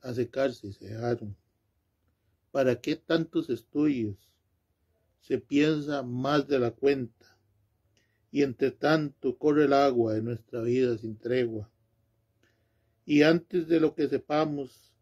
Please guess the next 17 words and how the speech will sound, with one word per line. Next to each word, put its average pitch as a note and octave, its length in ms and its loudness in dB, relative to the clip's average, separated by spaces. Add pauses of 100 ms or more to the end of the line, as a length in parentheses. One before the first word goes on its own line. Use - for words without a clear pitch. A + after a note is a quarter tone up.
(120)
el C3 240 -2
término C3+ 560 0
nos A2+ 200 -6
espera, A#2+ 640 -2 (640)
sin B2+ 220 -10
que B2 160 -2
puedan C3+ 400 0
apartarle B2 880 0 (640)
ni C3+ 120 -8
estudios B2 680 2
ni G#2+ 120 -6
mucha A#2 320 -6
ciencia. A#2 540 -6 (1800)
Hola, D#3 320 8
muchacho, C#3+ 680 -4 (640)
pregunta F#3+ 800 4 (360)
dónde F#3 540 2